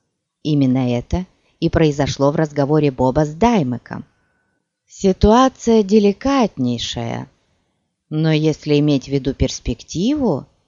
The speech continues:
то если Бобу удастся удержать учителей от попытки выслать его со станции, чтобы заставить молчать, или уж если на то пошло, то и от попытки убить его.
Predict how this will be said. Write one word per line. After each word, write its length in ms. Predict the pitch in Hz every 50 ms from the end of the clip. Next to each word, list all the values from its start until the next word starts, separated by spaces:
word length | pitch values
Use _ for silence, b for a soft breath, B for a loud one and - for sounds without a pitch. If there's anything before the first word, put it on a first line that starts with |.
| _ _ _ _ _ _ _ _ _ _ _ _ _ _ _
то 100 | - 156
если 380 | 151 147 151 147 - - 151 147
Бобу 360 | 131 147 151 131 127 135 131
удастся 760 | 135 127 120 135 147 190 254 269 - - _ - 233 147 120 - _ _ _
удержать 600 | - 156 180 175 220 214 175 147 151 123 110 -
учителей 540 | 127 117 - 131 117 - 139 131 143 160 160
от 80 | 143 -
попытки 640 | - 143 131 - 160 170 - - - 160 147 143 b b b b b _ -
выслать 580 | 185 214 262 175 131 - - 127 120 117 -
его 160 | 135 135 143
со 180 | 135 - 175 185
станции, 540 | - - - 208 151 123 113 - - 117 113
чтобы 320 | - - - 120 117 123
заставить 500 | 117 139 139 - - 147 131 127 135 -
молчать, 640 | 170 180 190 196 190 - - 127 104 95 - - - _ _ _ _ _ _ _ _ _ -
или 240 | 139 147 156 185
уж 220 | 214 233 240 - 247
если 240 | 240 226 - 247 247
на 160 | 240 254 247
то 160 | - 214 208
пошло, 460 | - 240 233 - - 151 180 202 208 b b b b _ _
то 120 | - 170
и 60 | 196
от 120 | 202 208 208
попытки 560 | _ - 214 208 - 170 190 - - 220 202 - -
убить 600 | 220 254 233 190 147 139 135 147 165 - - -
его. 380 | 208 226 202 190 139 104 -